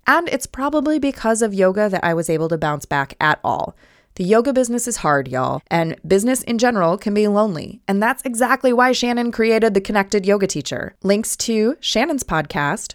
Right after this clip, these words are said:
her Facebook group for yoga teachers only, and more will be in the show notes for this episode at bit dot L Y forward slash pod envy zero three three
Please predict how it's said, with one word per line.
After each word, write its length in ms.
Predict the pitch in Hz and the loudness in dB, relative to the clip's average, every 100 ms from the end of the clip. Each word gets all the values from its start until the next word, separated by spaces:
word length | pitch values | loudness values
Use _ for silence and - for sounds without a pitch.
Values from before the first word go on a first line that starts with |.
| _ | _
her 140 | 170 | -2
Facebook 400 | 165 302 - 285 | 2 0 0 -6
group 300 | - 160 196 - | -2 -2 -4 -8
for 100 | 165 | -6
yoga 260 | 143 127 151 | -4 -4 -6
teachers 320 | - 214 214 | -8 -8 -8
only, 360 | 151 147 156 - _ _ - | -8 -8 -10 -14 _ _ 0
and 260 | 220 302 | 2 2
more 320 | 240 165 156 | 2 0 0
will 220 | 165 247 294 | 2 2 2
be 160 | 269 | -2
in 180 | - 208 | -2 -2
the 80 | 185 | -2
show 220 | - 202 | 0 0
notes 240 | 208 208 | -2 -2
for 160 | - 160 | -4 -2
this 200 | 175 196 | -2 -2
episode 600 | 180 190 - 185 180 180 - | -2 -4 0 2 4 4 2
at 240 | 156 156 - - | 0 0 -4 0
bit 300 | 247 254 - - | 0 0 -6 -2
dot 240 | 143 - | 0 0
L 60 | 170 | -2
Y 320 | 185 185 196 - | -2 -2 -2 -6
forward 380 | - 214 220 | -2 0 -2
slash 320 | - 175 175 - | -2 -2 -2 -4
pod 260 | - 214 170 | -2 0 0
envy 320 | 170 165 165 | -2 -4 -4
zero 320 | 170 165 160 | 0 2 0
three 260 | 165 151 151 | 0 -4 -4
three 420 | - 135 - | -4 -6 -6